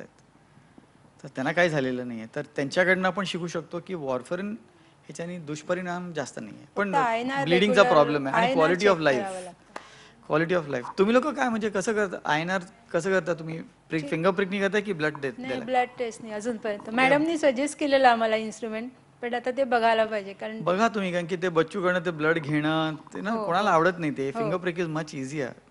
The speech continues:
Speaker 2: हो.
Speaker 1: जरा तुम्हाला विचार करायला लागेल
Speaker 2: हो,
Speaker 1: त्याच्याबद्दल.
Speaker 2: कारण आम्ही आत्ता वारफारीन गेल्या तीन वर्ष चालू आहे आणि त्याच्या अगोदर पाच वर्ष ॲस्पिरिन आणि क्लोपिडोग्रेल, अ, होती, ते पाच वर्ष होते तिला.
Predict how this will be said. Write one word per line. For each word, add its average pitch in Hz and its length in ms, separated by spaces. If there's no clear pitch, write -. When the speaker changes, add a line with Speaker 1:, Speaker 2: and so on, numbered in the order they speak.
Speaker 2:
हो. - 60
Speaker 1:
जरा 170 140
तुम्हाला 165 360
विचार 147 280
करायला 147 180
लागेल 110 160
Speaker 2:
हो, 104 60
Speaker 1:
त्याच्याबद्दल. 117 500
Speaker 2:
कारण 277 140
आम्ही 269 220
आत्ता 285 340
वारफारीन 285 840
गेल्या 254 280
तीन 262 340
वर्ष 262 260
चालू 247 380
आहे 214 280
आणि 240 180
त्याच्या 254 280
अगोदर 262 320
पाच 247 320
वर्ष 269 260
ॲस्पिरिन 277 600
आणि 262 380
क्लोपिडोग्रेल, 240 920
अ, 190 280
होती, 202 280
ते 190 140
पाच 226 300
वर्ष 233 240
होते 202 320
तिला. 185 200